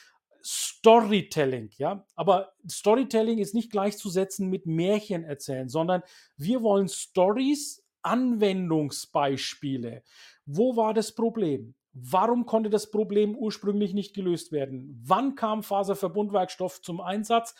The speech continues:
Wie hat Faserverbundwerkstoff das Problem beim Anwender gelöst? Das sind Stories, das sind Anwendungsbeispiele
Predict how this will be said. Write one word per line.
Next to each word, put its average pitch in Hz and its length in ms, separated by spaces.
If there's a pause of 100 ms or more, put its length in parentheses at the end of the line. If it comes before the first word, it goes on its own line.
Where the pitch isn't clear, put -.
(300)
Wie 214 260
hat 220 200
Faserverbundwerkstoff 185 1300
das - 280
Problem 180 560 (320)
beim 185 320
Anwender 180 520
gelöst? 156 540 (140)
Das - 280
sind 175 180
Stories, 127 500
das - 160
sind 202 180
Anwendungsbeispiele 208 1080